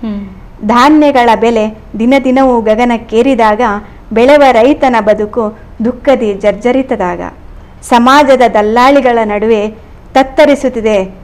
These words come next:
Speaker 2: ಸುಳ್ಳು ರಾಜಕಾರಣಿ ಭರವಸೆಯು ಕಾಣದಾಗಿದೆ, ಸೀಟಿನ ಓಟಿಗಾಗಿ ಸೆಳೆಯುವ ಅಸ್ತ್ರವಾಗಿದೆ, ಪೊಳ್ಳು ಆದೇಶಗಳು ಕಣ್ಣೊರೆಸುವ ತಂತ್ರವಾಗಿದೆ,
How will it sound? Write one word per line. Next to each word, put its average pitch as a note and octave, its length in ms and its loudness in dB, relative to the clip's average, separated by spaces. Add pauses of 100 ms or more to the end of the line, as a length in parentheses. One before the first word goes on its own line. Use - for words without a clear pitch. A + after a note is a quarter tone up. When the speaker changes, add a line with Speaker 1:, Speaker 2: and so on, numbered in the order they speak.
(200)
Speaker 2:
ಸುಳ್ಳು C#4 300 4
ರಾಜಕಾರಣಿ A3+ 720 0
ಭರವಸೆಯು G#3+ 680 -2
ಕಾಣದಾಗಿದೆ, G3+ 800 -6 (420)
ಸೀಟಿನ D4+ 500 2
ಓಟಿಗಾಗಿ A#3 680 2
ಸೆಳೆಯುವ A3 520 0 (420)
ಅಸ್ತ್ರವಾಗಿದೆ, G3+ 760 -2 (1120)
ಪೊಳ್ಳು C4+ 320 4
ಆದೇಶಗಳು A3 1120 0 (120)
ಕಣ್ಣೊರೆಸುವ B3 640 0 (280)
ತಂತ್ರವಾಗಿದೆ, G#3 880 -2